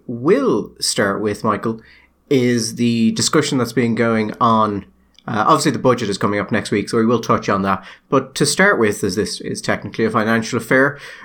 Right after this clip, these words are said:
we had, uh, questions that we put to Roderick O'Gorman and Paschal Donohoe this week as to the nature of the state's funding of N G Os. Roderick gave an answer which seemed to indicate that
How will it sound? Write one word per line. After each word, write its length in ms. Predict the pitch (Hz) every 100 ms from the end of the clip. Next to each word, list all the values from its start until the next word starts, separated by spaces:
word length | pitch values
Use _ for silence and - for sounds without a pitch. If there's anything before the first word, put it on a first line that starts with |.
| - -
we 240 | 160 202
had, 600 | 180 208 208 202 196 - -
uh, 60 |
questions 640 | 139 202 254 - 165 123
that 80 | 127
we 100 | 110
put 280 | 113 135 -
to 260 | - 117 113
Roderick 320 | 127 127 117
O'Gorman 640 | 113 95 117 110 104 101 - - _ -
and 300 | 117 110 101
Paschal 380 | 120 110 - 107
Donohoe 400 | 131 139 113 101
this 200 | 104 -
week 240 | 110 98 -
as 220 | 117 110
to 160 | -
the 80 | 107
nature 320 | 110 117 -
of 100 | 110
the 80 | -
state's 320 | - 120 110
funding 560 | - 123 110 101 101 95 -
of 380 | 110 104 98 -
N 160 | 117 104
G 180 | 95 104
Os. 520 | 120 98 - - - _ -
Roderick 520 | 147 220 320 277 -
gave 320 | 196 180 156
an 140 | 151
answer 440 | 131 135 131 135 113
which 220 | 110 110
seemed 280 | 131 131 123
to 120 | 113
indicate 540 | 117 113 123 104 98
that 320 | - 101 -